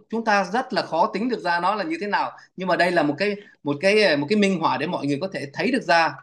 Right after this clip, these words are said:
khi mà chúng ta có một triệu thành viên dưới mình là như thế nào. Ít nhất là tám mươi ba triệu đô la đó nha. Nếu mà những anh chị em thấy mà, "Ôi, một triệu thành viên tôi làm không được đâu",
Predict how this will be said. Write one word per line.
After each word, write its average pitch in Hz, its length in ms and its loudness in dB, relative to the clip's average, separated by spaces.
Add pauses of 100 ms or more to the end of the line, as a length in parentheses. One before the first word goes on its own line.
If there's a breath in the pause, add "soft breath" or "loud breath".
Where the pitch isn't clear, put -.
(140)
khi 202 120 0
mà 170 140 2
chúng 196 140 -2
ta 180 200 4
có 175 100 2
một 208 180 0
triệu 131 160 -8
thành 135 160 -4
viên 160 180 -2
dưới 175 120 0
mình 147 240 2
là 135 100 2
như 156 200 2
thế 180 80 -2
nào. 165 300 0 (920)
Ít 269 240 2
nhất 233 240 0
là 151 100 2
tám 160 300 2
mươi 208 100 2
ba 170 280 2
triệu 110 240 -10 (1000)
đô 160 160 2
la 170 200 6
đó 180 80 -2
nha. 196 360 -2 (1600 soft breath)
Nếu 185 240 4
mà 254 180 2
những 202 160 -4
anh 233 200 -6
chị 190 80 0
em 208 320 2
thấy 208 220 0
mà, 240 100 2
"Ôi, 180 360 -2 (400)
một 147 160 -4
triệu 139 180 -4
thành 143 140 2
viên 170 180 0
tôi 180 100 0
làm 139 200 2
không 170 140 -2
được 135 140 2
đâu", 151 260 0